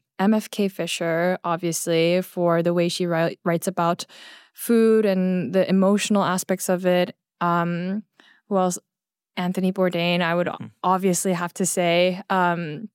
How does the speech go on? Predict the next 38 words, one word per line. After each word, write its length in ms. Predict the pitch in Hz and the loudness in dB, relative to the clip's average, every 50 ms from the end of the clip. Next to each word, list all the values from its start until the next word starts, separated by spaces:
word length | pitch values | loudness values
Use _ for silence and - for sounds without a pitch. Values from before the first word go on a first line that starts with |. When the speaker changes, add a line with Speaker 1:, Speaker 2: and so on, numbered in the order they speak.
| _ _ | _ _
Speaker 1:
just 220 | - 220 190 - - | -4 -4 -2 0 0
the 180 | 208 202 196 | 0 0 2
whole 200 | 180 208 202 202 | 2 2 0 0
traveling 460 | 196 - - - 254 233 240 240 226 220 | -2 -2 -2 -2 -2 0 2 0 0 0
aspect 400 | 196 196 - - 214 202 - 208 | 0 -4 -4 -6 -6 -4 -2 -2
of 160 | 202 190 196 | 0 2 2
it 100 | 190 190 | 2 2
and, 140 | 185 180 180 | 2 0 0
like, 240 | 175 180 180 185 | -2 -2 -2 -2
utilizing 580 | 196 202 208 196 220 214 208 196 190 202 196 190 | 0 0 2 2 2 2 2 2 2 0 -2 -2
culture 380 | - - 180 175 - - 202 190 | -2 -2 -4 -4 -2 -2 0 0
and 160 | 180 185 185 | 0 0 -2
kind 180 | - 214 214 | -2 -2 0
of, 60 | 226 220 | 0 2
like, 160 | 214 196 170 | 0 0 0
it 80 | 180 | -2
makes 320 | 180 180 185 180 175 - - | -2 -2 -2 -4 -2 -2 -4
you 60 | 208 | -4
feel 440 | 190 - - - 190 175 175 180 185 | -4 -6 -10 -6 -2 0 0 2 2
like 220 | 190 190 185 - | 2 0 0 -2
you're 80 | 180 175 160 | -4 -6 -4
in 200 | - 180 175 175 | -4 -6 -4 -2
that 200 | 180 180 180 180 - - - - - - _ - | 0 0 0 0 -4 -8 -16 -20 -20 -20 _ -6
place. 420 | - 190 180 185 226 302 - - | -2 2 2 4 2 2 0 -4
Speaker 2:
Mm-hmm. 340 | - 113 110 101 131 151 170 | -6 -6 -6 -6 -6 -4 0
Speaker 1:
Um, 600 | 196 190 190 190 190 185 190 185 185 185 185 208 - _ _ _ _ | 0 2 2 2 2 0 0 0 -2 -2 -4 -6 -8 _ _ _ _
I 60 | - 202 | 0 2
also 260 | 208 208 202 - 233 | 2 2 0 0 0
love 240 | 214 208 202 196 196 - | 2 2 2 0 0 -2
Eddie 140 | 190 185 196 | -2 -2 -2
Huang, 400 | 190 175 185 180 175 180 240 269 | -2 0 0 0 0 2 2 2
as 180 | 254 214 202 220 | 0 0 -2 -2
we, 360 | 196 180 180 175 175 175 170 | -2 -2 0 0 0 0 -2
Speaker 2:
Mm-hmm. 120 | - - | 0 0
Speaker 1:
uh, 120 | 190 180 175 | 0 0 0
mentioned 340 | 180 175 175 180 - 202 185 | -2 -4 -4 -4 -4 -4 -4
before. 600 | 180 175 - - 175 165 170 170 180 202 226 - _ _ _ _ _ _ - | -4 -6 -6 -4 -2 0 2 2 2 0 -2 -6 _ _ _ _ _ _ -2
Speaker 2:
Yeah, 180 | 202 247 220 | -2 0 -2